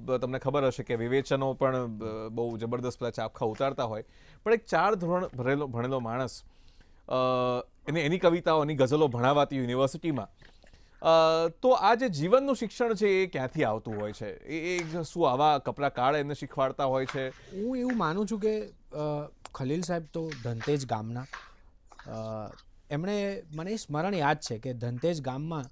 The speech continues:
Speaker 2: અ, એમણે મુશાયરો કરેલો, પહેલ વહેલો મુશાયરો કર્યો હતો. અને મને એવું કહેલું કે આપણે, મારા ગામમાં મુશાયરો કરવાનો છે, મારા ગામની સ્કૂલમાં કરવાનો છે, પહેલ વહેલો મુશાયરો છે, અ,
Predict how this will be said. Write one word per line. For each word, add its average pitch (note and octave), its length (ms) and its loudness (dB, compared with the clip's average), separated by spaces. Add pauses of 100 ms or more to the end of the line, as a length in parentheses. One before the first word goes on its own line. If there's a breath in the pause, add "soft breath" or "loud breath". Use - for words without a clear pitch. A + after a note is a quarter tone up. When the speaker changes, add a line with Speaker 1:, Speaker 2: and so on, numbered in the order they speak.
(600 loud breath)
Speaker 2:
અ, - 20 -6 (1500)
એમણે D3+ 200 -6
મુશાયરો C#3+ 480 -2
કરેલો, A#2+ 340 -4
પહેલ D#3+ 220 2
વહેલો C3+ 240 2
મુશાયરો A2+ 460 -4
કર્યો F#2+ 240 -10
હતો. - 180 -20 (540 soft breath)
અને C#3+ 160 -2
મને F3 260 -2
એવું F#3 160 0
કહેલું D#3 360 2
કે C3 220 -2
આપણે, C3 340 -4
મારા B2+ 600 -2
ગામમાં C3 360 -4
મુશાયરો C3 420 -2
કરવાનો A#2 420 -8
છે, A2 160 -14 (360 soft breath)
મારા A#2 180 -6
ગામની A#2 340 -6
સ્કૂલમાં A#2+ 460 -6
કરવાનો A2+ 400 -10
છે, A2+ 80 -10
પહેલ C3 300 -4
વહેલો C3+ 220 0
મુશાયરો A#2+ 500 -8
છે, G#2 140 -12
અ, - 800 -18